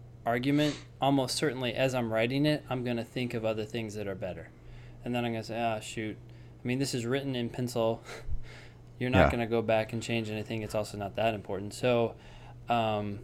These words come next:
Speaker 1: just to make it as sort of systematic as possible, I just do those bullet points. And then when I'm done with my pros and my cons, my reasons for and against my position, I would circle the three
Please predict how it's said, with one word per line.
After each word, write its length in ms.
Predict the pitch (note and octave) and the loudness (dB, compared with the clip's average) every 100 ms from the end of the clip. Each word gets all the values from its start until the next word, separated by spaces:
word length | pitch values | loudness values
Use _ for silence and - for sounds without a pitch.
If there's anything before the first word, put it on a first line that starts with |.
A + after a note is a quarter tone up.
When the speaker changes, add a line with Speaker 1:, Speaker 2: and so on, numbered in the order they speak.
| - - - | -14 -16 -6
Speaker 1:
just 200 | - C#3+ | -2 0
to 60 | C#3+ | 2
make 240 | C3 B2+ | 2 4
it 160 | B2+ A#2 - - - - - | 2 0 -6 -20 -20 -6 2
as 380 | A#2+ A2+ - - - - - - - | 2 2 -6 -14 -20 -20 -18 -18 -10
sort 260 | - C3+ | 0 2
of 160 | B2+ A2+ | 2 0
systematic 600 | - C3+ B2+ B2 A#2+ A#2+ | -2 0 4 4 4 0
as 100 | A2+ | 0
possible, 580 | B2+ C3 C3+ D3+ D3 - | 2 2 4 4 4 0
I 140 | - A2+ | -2 -2
just 240 | A2+ - | -2 -2
do 160 | C3+ C3+ | 2 4
those 380 | C3 B2 A#2+ - | 6 4 0 -2
bullet 320 | C3 C#3 D3 | 4 6 4
points. 500 | - D3+ E3+ - - - - - - | 4 2 2 -2 -12 -18 -20 -20 0
And 160 | C3+ | 4
then 160 | C#3 C3 | 6 6
when 140 | B2+ | 4
I'm 160 | B2 A#2+ | 4 4
done 220 | C3 C#3+ | 6 6
with 160 | C#3+ - | 6 4
my 140 | B2 | 2
pros 440 | A#2 - C3+ C#3 C3+ | 4 6 8 8 6
and 100 | B2+ | 4
my 120 | A#2 | 2
cons, 500 | - B2 B2+ C3+ - | 4 2 4 0 0
my 200 | B2 A2 | 2 2
reasons 480 | G#2+ B2+ C#3 B2 A#2 | 2 4 6 4 0
for 420 | - B2+ B2+ C3 | -2 2 6 6
and 120 | A#2 A#2 | 4 0
against 520 | A2 A#2+ A#2+ - - | 0 0 0 -4 -2
my 220 | A2+ A2 | 2 2
position, 600 | A2+ A2 A#2 - C#3+ D3 - - - - - | 0 -4 -4 0 0 0 -4 -16 -16 -2 4
I 100 | B2+ | 4
would 220 | B2+ B2 | 4 0
circle 540 | - C#3 C3 B2+ A#2+ | 0 2 4 4 4
the 120 | A2 | 2
three 580 | A2 - B2 B2+ B2+ A#2+ | -4 -2 2 4 4 0